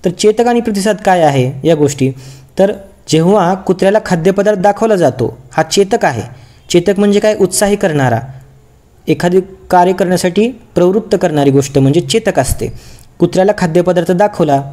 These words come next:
आणि त्याच्या तोंडामध्ये लाळ आली. लाळ आली म्हणजे काय? प्रतिसाद झाला. खाद्यपदार्थ दिसला की तोंडामध्ये लाळ आली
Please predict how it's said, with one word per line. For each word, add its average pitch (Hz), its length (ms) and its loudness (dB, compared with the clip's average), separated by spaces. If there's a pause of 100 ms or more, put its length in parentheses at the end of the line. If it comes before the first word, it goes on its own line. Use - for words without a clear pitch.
आणि 147 140 -2
त्याच्या 165 260 0
तोंडामध्ये 165 440 2
लाळ 160 160 2
आली. 120 280 2
लाळ 151 140 6
आली 175 180 4
म्हणजे 175 220 2
काय? 202 180 2
प्रतिसाद 170 580 0
झाला. 123 320 0 (440)
खाद्यपदार्थ 180 540 0
दिसला 175 440 2 (140)
की 165 100 0
तोंडामध्ये 139 480 2
लाळ 190 120 4
आली 117 260 2